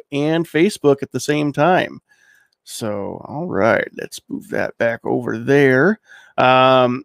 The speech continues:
we're gonna go around the horn and let everybody just give any closing thoughts, shameless plugs, and, uh, then we'll go to the list. So, Calaveras, you were the last one in after, um, after you were here, and then you weren't, and you were here, and then you weren't.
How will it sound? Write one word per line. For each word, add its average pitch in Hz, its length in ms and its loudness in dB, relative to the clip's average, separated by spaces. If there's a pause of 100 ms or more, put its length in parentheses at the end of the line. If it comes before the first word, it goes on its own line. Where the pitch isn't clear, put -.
(120)
we're 185 160 4
gonna 208 180 4
go 190 120 6
around 180 320 6
the 156 120 4
horn 185 460 4
and 156 240 0
let 156 140 4
everybody 151 480 0
just 135 260 -8
give 143 180 0
any 143 140 -4
closing 139 460 -4
thoughts, 190 400 -2
shameless 127 400 -4
plugs, 226 580 0 (400)
and, 117 400 0
uh, 117 200 2
then 117 200 -4
we'll 120 100 -4
go 123 200 0
to 123 80 -2
the 127 80 0
list. 160 580 0
So, 135 500 4 (380)
Calaveras, 196 840 4 (240)
you 160 320 -4
were 220 160 -4
the 160 100 0
last 175 460 0
one 180 240 0
in 190 280 -2
after, 156 720 0
um, 123 460 -2 (800)
after 139 240 -6
you 135 200 -2
were 131 80 -2
here, 147 240 0
and 139 80 -4
then 135 80 -2
you 131 80 -2
weren't, 135 260 -2
and 131 80 -10
you 127 60 -6
were 123 100 -6
here, 143 160 -2
and 139 80 -4
then 135 80 -2
you 131 80 -4
weren't. 135 280 -2